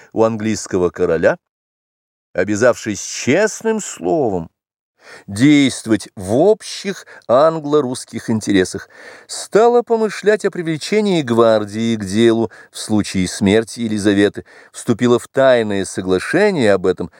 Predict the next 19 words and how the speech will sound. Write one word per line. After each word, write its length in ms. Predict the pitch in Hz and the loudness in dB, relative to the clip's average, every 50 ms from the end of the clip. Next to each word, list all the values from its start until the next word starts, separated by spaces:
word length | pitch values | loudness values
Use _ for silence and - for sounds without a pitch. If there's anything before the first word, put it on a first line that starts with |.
| _ _ _ | _ _ _
с 160 | 101 90 85 | -12 -12 -10
гетманом 600 | 85 110 190 214 - _ 190 185 180 180 165 143 _ _ _ _ _ _ | -2 0 0 0 0 _ -6 -2 -2 -2 -2 -2 _ _ _ _ _ _
Кириллом 520 | _ - 147 151 147 160 156 147 143 139 135 | _ -2 -2 0 2 2 2 2 2 2 2
Разумовским, 720 | 135 117 113 123 120 113 101 - - - - 104 85 _ - - _ _ | -2 0 0 0 2 2 0 0 -4 -12 -10 -10 -10 _ -14 -20 _ _
командиром 520 | - 107 98 98 98 95 90 95 95 95 | -4 -2 0 0 0 0 0 0 2 2
одного 260 | 95 85 82 92 92 90 | 0 0 0 -2 -2 -2
из 100 | 82 82 | -2 2
гвардейских 680 | 92 90 87 78 98 113 110 - - - 107 95 - | 0 0 0 2 -2 -2 -2 -4 -8 -10 -12 -12 -6
полков. 420 | - 101 92 - 98 90 - - _ _ _ _ _ _ _ _ _ _ _ _ _ _ _ _ _ | -6 -6 -6 -4 -8 -8 -8 -10 _ _ _ _ _ _ _ _ _ _ _ _ _ _ _ _ _
Вмешивалась 800 | 101 101 110 127 170 233 247 233 - - 247 247 240 233 - - | -6 -4 -2 0 2 2 2 0 0 -6 -4 -2 -2 -2 -2 -2
из-под 280 | 233 208 - - 233 196 _ | -4 -4 -4 -6 -8 -8 _
тишка 640 | _ - 226 214 - - _ - 190 196 196 202 196 | _ -6 -4 -4 -4 -6 _ -2 0 2 2 2 2
при 140 | _ 175 190 | _ -6 -8
участии 720 | 185 185 170 - - 175 175 170 - - - 170 175 170 | -8 -6 -6 -2 2 2 2 2 -2 -8 -8 -4 -6 -6
канцлера 680 | _ - 160 151 151 151 139 - 156 151 147 156 151 _ _ - _ _ | _ 0 2 2 2 2 0 -8 -6 0 0 0 0 _ _ -20 _ _
в 80 | - | -12
текущие 640 | - 147 135 - - 131 127 113 - - - 135 131 | -6 -6 -6 -2 0 0 0 0 -2 -2 0 0 0
политические 680 | - 139 135 120 - 113 101 - - - _ - 113 104 | 0 -2 -6 -6 -6 -8 -10 -10 -12 -14 _ -10 -8 -8
дела. 340 | 95 92 98 87 87 87 | -4 -2 0 2 2 0